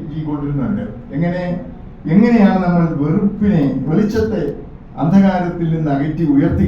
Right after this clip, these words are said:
കാണിക്കുന്നത്? അന്ധകാരത്തെ എങ്ങനെ അകറ്റി കളയുക? ഇരുട്ടിനെ എങ്ങനെയാണ് അകറ്റി കളയുന്നത്? വെറുപ്പിൽ നിന്ന് എങ്ങനെയാണ് മോചനം നമുക്ക്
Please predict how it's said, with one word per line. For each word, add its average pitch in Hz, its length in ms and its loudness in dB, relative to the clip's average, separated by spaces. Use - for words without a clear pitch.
കാണിക്കുന്നത്? 107 480 -4
അന്ധകാരത്തെ 170 460 -2
എങ്ങനെ 151 200 2
അകറ്റി 131 280 -2
കളയുക? 101 260 -4
ഇരുട്ടിനെ 277 420 6
എങ്ങനെയാണ് 202 400 8
അകറ്റി 170 300 0
കളയുന്നത്? 117 500 0
വെറുപ്പിൽ 208 460 2
നിന്ന് 190 240 8
എങ്ങനെയാണ് 175 340 0
മോചനം 170 440 0
നമുക്ക് 147 300 0